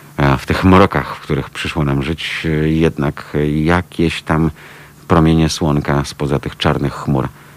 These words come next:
i mimo tych czarnych chmur przebijają. E, przypomnę państwu, że cały czas jesteśmy i na Facebooku, i na YouTubie, i co najważniejsze, na Mixcloudzie, e, gdzie notujemy, mm, no, e, olbrzymią liczbę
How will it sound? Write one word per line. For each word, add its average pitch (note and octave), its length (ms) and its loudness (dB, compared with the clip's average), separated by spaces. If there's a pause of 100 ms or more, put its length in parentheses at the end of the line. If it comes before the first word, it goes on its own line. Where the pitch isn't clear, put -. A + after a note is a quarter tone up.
(440)
i C2 420 -2
mimo D#2 320 4
tych - 180 -12
czarnych B1+ 380 -6
chmur - 300 -4 (320)
przebijają. D2+ 640 2 (500)
E, D#2 180 2
przypomnę A2+ 380 4
państwu, A#2 320 0
że E2 100 -4
cały C#3 220 0
czas E2 200 0
jesteśmy - 420 -8
i G2+ 100 4
na G#2+ 120 4
Facebooku, C2 560 -6
i F#3 80 2
na D#3+ 120 4
YouTubie, D2 440 0
i A2 80 2
co F2+ 120 0
najważniejsze, D#2+ 600 2
na F2 100 4
Mixcloudzie, G#2+ 720 4 (520)
e, C#2 220 0
gdzie D2 440 0
notujemy, D2+ 760 0 (260)
mm, C2+ 340 0
no, F2 100 0 (320)
e, B1+ 240 -4
olbrzymią C#2+ 680 2
liczbę B1+ 400 -4